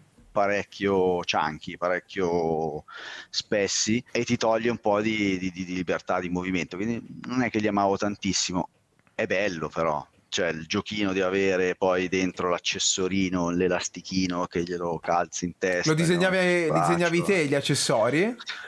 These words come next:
Speaker 1: Sì, tutti i prop, eh, tutte
Speaker 2: Boh,
Speaker 1: le
Speaker 2: eh.
Speaker 1: cose,
Speaker 2: <laughs>
Speaker 1: mm, non del cartone animato. Lì c'è una roba che si chiama la Bible,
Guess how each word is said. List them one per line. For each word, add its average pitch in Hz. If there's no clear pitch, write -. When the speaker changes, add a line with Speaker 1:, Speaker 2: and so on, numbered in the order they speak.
Speaker 1:
Sì, 123
tutti -
i 156
prop, 101
eh, 87
tutte -
Speaker 2:
Boh, 123
Speaker 1:
le 117
Speaker 2:
eh. 113
Speaker 1:
cose, 90
Speaker 2:
<laughs> 82
Speaker 1:
mm, -
non 147
del 131
cartone 127
animato. 101
Lì 127
c'è -
una 113
roba 113
che 101
si -
chiama 104
la 98
Bible, 107